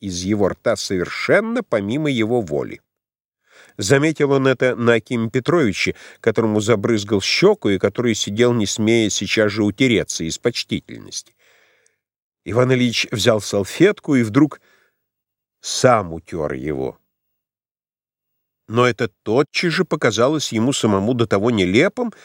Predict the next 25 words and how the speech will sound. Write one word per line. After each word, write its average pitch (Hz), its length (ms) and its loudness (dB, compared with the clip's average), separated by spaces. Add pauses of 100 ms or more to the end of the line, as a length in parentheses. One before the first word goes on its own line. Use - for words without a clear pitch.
(300)
до 131 160 -2
того 135 340 2
вне 120 280 2
всего 107 360 0
здравого, 214 640 0
что - 220 -2
он 120 100 -2
замолчал 101 720 -2
и 190 40 -2
начал 143 360 -4
удивляться. 110 680 -4 (2000)
Аким 113 320 -2
Петрович 120 720 -2
хоть - 280 -6
и 190 40 0
выпил, 95 440 -2
но 90 200 -2
все-таки - 400 -4
сидел 139 400 -4
как - 240 -6
обваренный. 92 800 -6 (680)
Иван 120 300 2
Ильич 120 340 0
сообразил 113 540 0
теперь, 117 400 0